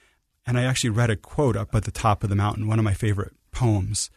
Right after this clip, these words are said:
by a man named Rene Dumal. And he says, "You cannot stay on the summit forever. You have to come down again.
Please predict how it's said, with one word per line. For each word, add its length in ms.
by 400
a 60
man 260
named 360
Rene 440
Dumal. 720
And 160
he 60
says, 520
"You 140
cannot 400
stay 360
on 140
the 80
summit 380
forever. 560
You 120
have 360
to 80
come 220
down 280
again. 380